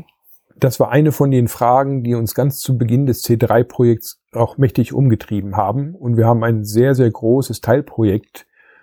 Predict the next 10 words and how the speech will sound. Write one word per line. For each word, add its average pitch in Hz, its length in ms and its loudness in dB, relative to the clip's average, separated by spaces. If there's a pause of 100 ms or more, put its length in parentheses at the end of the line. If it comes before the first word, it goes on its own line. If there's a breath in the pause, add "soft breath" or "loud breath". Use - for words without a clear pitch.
(160 soft breath)
äh, 110 180 -4
bewilligt 120 460 0
bekommen, 131 560 -2 (340)
ging 110 180 -6
ungefähr 113 400 -2
eins 139 180 -2
Komma 123 200 2
fünf 117 300 -4
Millionen 123 340 2
hinein, 110 540 -2